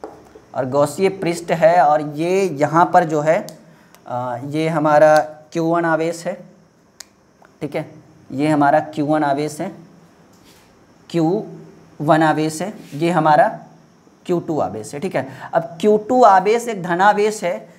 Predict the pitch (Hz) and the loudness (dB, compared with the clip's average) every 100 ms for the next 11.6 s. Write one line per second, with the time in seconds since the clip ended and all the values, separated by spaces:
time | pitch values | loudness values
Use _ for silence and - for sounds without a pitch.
0 | _ 202 180 175 233 220 208 196 185 190 | _ -4 -2 0 -2 -2 -4 -6 -4 -4
1 | 202 180 180 180 202 220 226 185 180 180 | -4 -2 -2 2 2 2 0 0 0 2
2 | 214 170 175 185 202 185 156 190 208 180 | 2 4 2 0 0 2 0 0 0 0
3 | 156 165 135 131 165 196 - - _ 214 | 0 -6 -4 -2 -4 -6 -18 -20 _ -2
4 | 170 175 180 202 240 - 240 185 175 160 | 0 2 2 2 0 0 -2 0 0 0
5 | - - - - - _ _ _ 190 247 | 0 0 -4 -18 -20 _ _ _ -8 -6
6 | 208 - - - - 151 165 180 214 240 | -6 -8 -20 -20 -6 -2 2 4 4 2
7 | 240 190 175 175 - - 196 165 165 180 | 0 0 0 -2 -8 -2 0 2 0 -2
8 | 170 175 180 208 - - - _ _ _ | -2 -2 -4 -6 -10 -20 -20 _ _ _
9 | 156 170 175 226 226 233 180 175 165 180 | 2 4 4 2 0 -4 0 0 2 2
10 | 160 170 180 180 185 202 151 156 180 165 | 2 0 -2 -2 -4 0 2 2 4 4
11 | 165 165 160 135 180 180 | 4 2 -4 -8 -12 -12